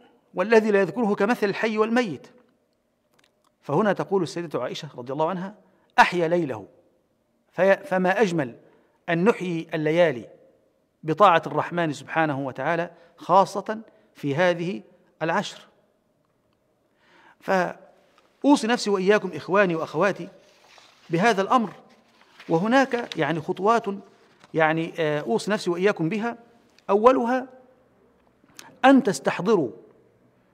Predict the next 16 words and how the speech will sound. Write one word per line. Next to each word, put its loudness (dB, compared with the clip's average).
الز-، 0
الزمان 2
الشريف -4
الذي 0
اختاره 4
الله 2
سبحانه -2
وتعالى. -12
الله 4
يختار 0
من 0
الأزمنة -4
ما 6
يشاء 2
فيزيدها 2
شرفا 2